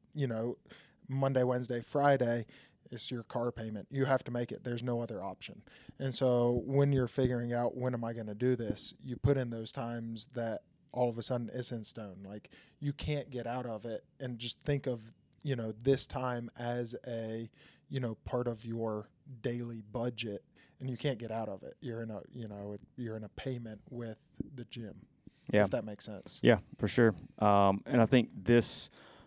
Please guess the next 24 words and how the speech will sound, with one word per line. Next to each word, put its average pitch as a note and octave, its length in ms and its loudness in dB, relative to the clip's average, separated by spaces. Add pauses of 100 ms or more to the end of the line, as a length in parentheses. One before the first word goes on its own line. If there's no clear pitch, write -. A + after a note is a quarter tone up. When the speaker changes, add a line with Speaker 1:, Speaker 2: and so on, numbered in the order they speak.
Speaker 2:
also G#2+ 640 8 (100)
you A#2 160 0
can G2+ 240 0
translate A2 400 6
into G2 160 0
the G2+ 140 2
nu-, G2 240 -2
nutritional G#2+ 520 2
side G2 280 4
of F#2 80 0
things, G2+ 420 -2
which, - 480 -6
uh, F#2 300 4 (100)
you - 60 -6
know, G2 80 -2
we F#2 160 -2 (240)
typically A2 340 2
cover G2+ 340 4 (120)
in G#2 160 -2
here. G#2 240 4 (440)
Um, G2+ 380 6 (840)
so B2 160 10
if A#2 160 6
you're, C3+ 420 10